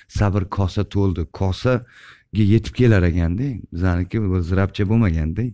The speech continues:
<laughs> Kosa bo'lib, to'lib, to'lib, men kulib hozir bir yig'lagin, yig'lab, yig'lab o'sha kulgiga o'tar ekanda Abduvositga. Lekin, mm, rahmat deyman. Rahmat. Rahmat bilan ish bitsa mayli, shu insonlarni har kuni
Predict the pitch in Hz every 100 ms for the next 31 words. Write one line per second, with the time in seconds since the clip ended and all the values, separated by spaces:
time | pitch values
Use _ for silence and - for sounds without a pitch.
0 | _ - - - - - 294 - 120 113
1 | 123 104 98 110 - - - - - -
2 | 95 104 - 92 90 92 95 95 - 107
3 | 123 95 92 101 95 95 98 92 98 101
4 | 101 95 92 98 117 120 92 98 107 -
5 | 90 101 _ _ - - _ _ _ _
6 | - 87 95 104 113 101 98 90 85 85
7 | 90 90 82 82 - - - 95 92 92
8 | 143 156 - 85 80 - _ _ - 90
9 | 90 92 85 82 113 120 - _ _ _
10 | _ _ - - _ _ - 76 82 85
11 | - _ _ _ _ _ _ - - 104
12 | 101 139 123 120 120 120 - 113 123 117
13 | 139 151 - 135 113 123 120 131 127 139
14 | - 131